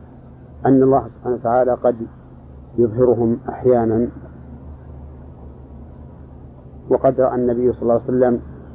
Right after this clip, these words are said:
جبريل على صورته التي خلق عليها مرتين، مرة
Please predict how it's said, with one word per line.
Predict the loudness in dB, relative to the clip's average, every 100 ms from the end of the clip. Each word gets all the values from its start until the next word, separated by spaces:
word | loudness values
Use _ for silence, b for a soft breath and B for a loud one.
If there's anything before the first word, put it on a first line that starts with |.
| -20 -20 -20 -20 -20 -2
جبريل | 0 4 6 6 4
على | 2 0 0 2
صورته | 2 2 2 0 -2
التي | 0 -2 0
خلق | 0 0
عليها | 2 2 2 2
مرتين، | 2 2 0 -2 -4 -14 -20 -20 -20 -20 -20 -20 -20 -2 2
مرة | 2 2 0 -2